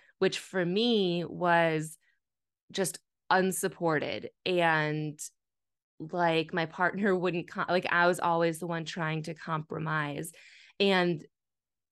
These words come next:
just, what is that called? Like, the awakening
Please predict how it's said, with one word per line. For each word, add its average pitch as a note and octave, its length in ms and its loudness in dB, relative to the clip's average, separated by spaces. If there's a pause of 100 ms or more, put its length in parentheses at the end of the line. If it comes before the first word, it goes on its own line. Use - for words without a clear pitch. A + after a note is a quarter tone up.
(420)
just, - 320 -2 (1300)
what A#3 200 -6
is G3+ 120 -6
that D#3 180 -6
called? - 160 -10
Like, G3 140 -6
the B3+ 200 0
awakening F3+ 800 2